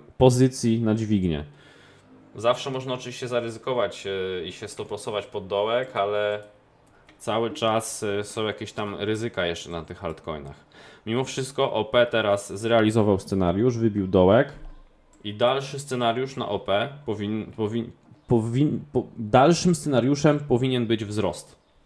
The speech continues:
O. Także obserwacja teraz, e, będzie dużo większa. Odczytywanie, czy dany popyt jest wystarczający.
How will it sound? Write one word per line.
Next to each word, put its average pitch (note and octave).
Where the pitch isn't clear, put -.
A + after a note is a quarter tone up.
O. C#3+
Także A2
obserwacja B2+
teraz, G2+
e, G2
będzie G2
dużo A#2
większa. A2+
Odczytywanie, A#2+
czy -
dany A2+
popyt A2
jest G#2
wystarczający. G#2